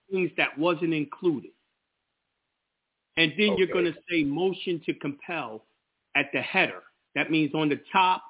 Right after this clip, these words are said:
Speaker 1: right-hand side of the paper, motion to compel writ of discovery.
Speaker 2: Motion to compel.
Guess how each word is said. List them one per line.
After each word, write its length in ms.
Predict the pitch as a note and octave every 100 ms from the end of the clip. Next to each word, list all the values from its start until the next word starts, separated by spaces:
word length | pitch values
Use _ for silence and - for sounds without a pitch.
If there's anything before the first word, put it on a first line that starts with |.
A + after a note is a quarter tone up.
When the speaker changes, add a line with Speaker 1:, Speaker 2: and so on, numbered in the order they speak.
| _ -
Speaker 1:
right-hand 520 | D3+ D#3+ E3 D3+ D3 D3+
side 240 | C#3+ C#3
of 80 | C3
the 60 |
paper, 400 | A2+ C3+ A2 _ - -
motion 400 | C3 C3+ C3+ B2
to 100 | C3+
compel 600 | - A#2+ - A2 F#2+ - _ _ _ _ _ G#2+
writ 160 | C3+
of 160 | A#2 A2
discovery. 400 | A2 - F#2+ G2
Speaker 2:
Motion 200 | G2+ F#2
to 40 | _ _ _ _
compel. 200 | -